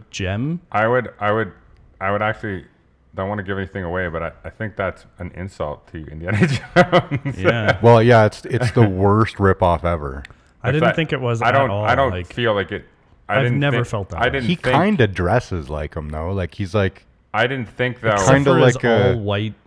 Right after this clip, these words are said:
Speaker 1: snazzy dance outfit.
Speaker 2: I never
Speaker 3: Yeah.
Speaker 2: thought of Indiana Jones
Speaker 3: With the
Speaker 2: once.
Speaker 3: gold
Speaker 1: Yeah,
Speaker 3: stripes.
Speaker 1: I didn't either.
Speaker 2: Like,
Speaker 1: Yeah.
Speaker 2: I never thought of Indiana Jones in any scene.
Speaker 3: No, I had a lot of other thoughts, but that wasn't one of them.
Speaker 2: No, it wasn't mine either.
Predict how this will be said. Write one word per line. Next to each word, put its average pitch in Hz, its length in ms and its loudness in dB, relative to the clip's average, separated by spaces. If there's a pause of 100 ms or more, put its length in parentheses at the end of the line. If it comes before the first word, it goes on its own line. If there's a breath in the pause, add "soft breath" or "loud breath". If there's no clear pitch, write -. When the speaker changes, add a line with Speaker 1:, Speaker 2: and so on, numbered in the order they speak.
(500)
Speaker 1:
snazzy 104 640 -6
dance 95 360 -8
outfit. 80 480 -10
Speaker 2:
I 117 80 -2
never 127 300 0
Speaker 3:
Yeah. 92 120 0 (220)
Speaker 2:
thought - 40 0 (120)
of 104 60 -4
Indiana 104 380 -4
Jones 90 320 -6
Speaker 3:
With 101 220 0
the - 80 0
Speaker 2:
once. 95 80 -6
Speaker 3:
gold 104 500 -2
Speaker 1:
Yeah, 113 60 -12
Speaker 3:
stripes. 104 420 -4
Speaker 1:
I 127 60 -2
didn't 131 220 -2
either. 98 360 -4 (280)
Speaker 2:
Like, 107 100 -4
Speaker 1:
Yeah. 95 160 -2
Speaker 2:
I 110 100 -4
never 113 580 -2
thought 95 160 -2
of 85 80 -8
Indiana 90 320 -6
Jones 87 400 -6 (180)
in 92 140 -8
any 95 240 -10
scene. 82 480 -10
Speaker 3:
No, 92 180 0
I 95 140 2
had 120 100 2
a 123 40 0
lot 107 180 2
of 90 80 -2
other 98 240 -2
thoughts, 85 420 -6
but 87 220 -10
that 92 100 -2
wasn't 90 320 -6
one 82 140 -6
of 82 80 -10
them. 85 160 -10
Speaker 2:
No, 87 320 2
it 76 80 -6
wasn't 87 240 -2
mine 87 280 -2
either. 82 440 -6